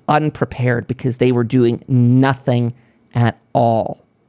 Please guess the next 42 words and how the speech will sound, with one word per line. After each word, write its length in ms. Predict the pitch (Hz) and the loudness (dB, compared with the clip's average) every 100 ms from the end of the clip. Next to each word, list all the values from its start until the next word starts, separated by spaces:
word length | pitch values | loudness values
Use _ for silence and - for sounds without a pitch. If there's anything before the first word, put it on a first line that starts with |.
| _ _ - | _ _ -6
And 160 | - 240 | -2 2
though 160 | 311 320 | 2 2
it 60 | |
would 100 | 320 | 0
be 80 | 294 | 0
good 260 | 269 339 277 | 0 -2 -2
to 40 | |
say, 280 | - 196 156 | -2 0 2
"Hey, 200 | 196 170 185 | 0 0 0
everyone, 420 | 190 208 190 180 | -2 0 0 0
you 80 | 160 | 0
should 140 | 160 | 2
all 160 | 185 185 | 2 2
go 100 | 180 | 0
out 160 | 175 | 0
there 100 | 165 | 0
and 80 | 131 | -2
plant 260 | 160 151 123 | -2 -4 -2
your 100 | 117 | -4
own 120 | 117 | 0
garden, 360 | 208 247 214 | 0 0 -2
you 100 | 156 | -8
should 140 | 135 131 | -6 -4
all 100 | 127 | -4
become 240 | 123 147 | -4 -8
self-sufficient, 640 | - 156 - 226 233 262 - _ _ - | -6 -8 -4 -4 -2 -4 -6 _ _ -18
you 60 | |
should 100 | - | -2
all 140 | 127 120 | 0 2
live 120 | 113 | 0
off 120 | 117 | 0
the 60 | 127 | 0
grid, 260 | 226 294 175 | 0 0 0
you 60 | |
should 140 | 131 135 | -2 0
all 120 | 120 | 2
do 100 | 135 | 2
this, 240 | 285 - | 0 -2
you 100 | 147 | -8
should," 140 | 139 - _ _ | -10 -14 _ _
that's 360 | 320 302 294 | 0 0 0
not 500 | 170 160 180 185 175 | 0 0 2 0 -2